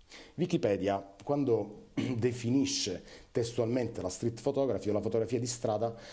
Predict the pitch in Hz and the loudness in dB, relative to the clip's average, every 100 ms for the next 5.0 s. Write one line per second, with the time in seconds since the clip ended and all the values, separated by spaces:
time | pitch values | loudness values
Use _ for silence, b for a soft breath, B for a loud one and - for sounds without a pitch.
0 | B 113 110 107 107 104 123 156 156 156 | B 0 0 2 2 0 0 0 2 2
1 | 131 117 139 135 135 156 139 107 120 135 | 2 2 2 2 2 2 2 2 0 2
2 | 135 127 123 139 143 135 120 151 131 - | 2 2 0 0 0 2 2 4 2 2
3 | 127 110 95 101 131 117 127 123 107 - | 0 2 0 0 0 0 0 0 -2 -2
4 | - 110 - 127 101 104 113 95 90 | -2 -2 0 0 2 2 2 0 -2